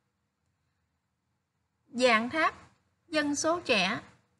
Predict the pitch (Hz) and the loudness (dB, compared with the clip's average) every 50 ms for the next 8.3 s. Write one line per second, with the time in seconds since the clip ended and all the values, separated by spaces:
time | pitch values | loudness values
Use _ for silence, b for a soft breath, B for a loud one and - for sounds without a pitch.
0 | _ _ _ _ _ _ _ _ _ _ _ 220 233 277 320 320 294 254 220 202 | _ _ _ _ _ _ _ _ _ _ _ -2 -2 0 0 0 0 0 0 0
1 | 196 185 208 208 180 165 175 208 262 294 - - - 269 269 277 269 269 254 240 | -2 -4 -2 -2 -2 -2 -2 -4 -6 -6 -8 -6 -2 0 0 2 0 0 -2 -6
2 | - - - 214 208 202 202 190 175 175 185 202 - 277 294 - - 269 277 277 | -12 -8 -6 -6 -4 -4 -4 -4 -4 -4 -6 -6 -8 -8 -10 -6 -4 -2 -2 -2
3 | 269 247 240 - - - 320 - 277 247 214 202 196 190 196 185 165 175 196 214 | -2 -4 -8 -10 -10 -10 -8 -4 -2 -2 -2 -2 -2 -4 -4 -4 -4 -4 -4 -4
4 | 254 254 - - - - 202 - - - - 190 185 196 254 - - - _ _ | -6 -6 -6 -8 -10 -10 -12 -12 -10 -4 -2 -2 -2 -2 -4 -8 -12 -20 _ _
5 | _ _ _ _ _ _ _ _ _ _ _ _ _ _ _ _ - 240 240 214 | _ _ _ _ _ _ _ _ _ _ _ _ _ _ _ _ -2 0 2 2
6 | 214 247 277 320 320 359 - 285 277 294 294 285 277 - 320 330 302 302 277 254 | 2 2 2 2 2 2 2 -2 -2 -2 -2 -2 -2 0 -2 0 0 2 2 4
7 | 240 226 208 196 202 - - - 220 220 214 208 196 196 185 165 - 185 214 - | 4 4 2 0 -2 -10 -10 -4 -2 0 0 0 -2 -4 -6 -6 -6 -8 -8 -6
8 | 285 302 294 - - - | -6 -6 -6 -10 -10 -4